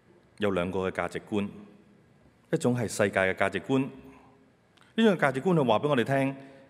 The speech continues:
我哋乜嘢都要靠自己。即使信咗耶穌之後，我哋都好容易去靠住自己嘅價值觀，靠住世界嘅價值觀，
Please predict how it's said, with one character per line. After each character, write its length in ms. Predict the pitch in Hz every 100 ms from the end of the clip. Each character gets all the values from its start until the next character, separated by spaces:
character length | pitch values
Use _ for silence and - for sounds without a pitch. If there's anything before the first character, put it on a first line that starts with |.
| -
我 100 | 110
哋 160 | 101 104
乜 140 | 147
嘢 140 | 113
都 80 | 104
要 60 | 110
靠 260 | - 87
自 240 | 87 - 82
己。 280 | 82 80 110 - - - - -
即 100 | 247
使 100 | 226
信 160 | - 175
咗 100 | 196
耶 140 | 135
穌 300 | 107 180 175
之 180 | 175 170
後， 300 | 131 98 98 - - -
我 100 | 123
哋 60 | 120
都 120 | 160
好 160 | 147 151
容 200 | 131 87
易 120 | 92
去 340 | 98 95 95 95 - - _ -
靠 220 | - 113
住 180 | 110 107
自 200 | 101 98
己 140 | 90
嘅 120 | 101 113
價 180 | 95 90
值 100 | 85
觀， 280 | 120 117 123 - -
靠 200 | - 117
住 120 | 107
世 100 | 104 110
界 100 | 101
嘅 100 | 98
價 160 | 95 92
值 100 | 87
觀， 280 | - 117